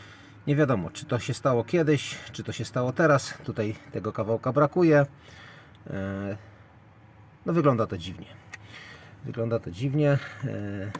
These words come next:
zobaczymy sobie też do świec, jak one wyglądają.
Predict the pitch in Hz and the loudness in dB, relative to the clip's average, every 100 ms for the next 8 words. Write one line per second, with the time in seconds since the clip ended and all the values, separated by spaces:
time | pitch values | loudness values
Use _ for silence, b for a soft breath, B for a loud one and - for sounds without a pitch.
0 | B B - - 104 113 - 117 110 110 | B B -10 -6 -4 -2 0 0 0 -4
1 | 101 - 104 104 - 170 165 - - 127 | -4 -6 -8 -8 -4 -2 -2 -2 -4 -2
2 | 120 120 113 117 120 113 120 117 | 0 0 -2 -2 0 2 4 2